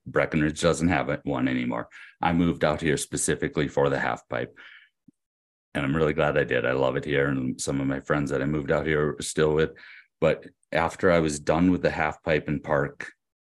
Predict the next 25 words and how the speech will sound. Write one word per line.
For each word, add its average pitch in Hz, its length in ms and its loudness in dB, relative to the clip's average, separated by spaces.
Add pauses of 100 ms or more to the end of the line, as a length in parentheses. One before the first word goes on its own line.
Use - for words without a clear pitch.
(240)
you 123 180 4
know, 76 200 2
uh, 82 240 0
or 85 160 2
scaling 85 640 2
that 73 220 -2
down 71 640 -2
and 73 220 -2
not 76 220 0
trying 67 380 -2
more 67 280 0
and 65 120 0
more, 69 280 -2 (1040)
then 76 340 0
I 76 140 2
was, 71 260 -2
uh, 73 320 2 (440)
I - 60 -4
still 87 280 0
loved 92 260 4
snowboarding. 76 580 2
So 80 100 -2
I 76 40 2
just 78 200 -4
kept - 240 0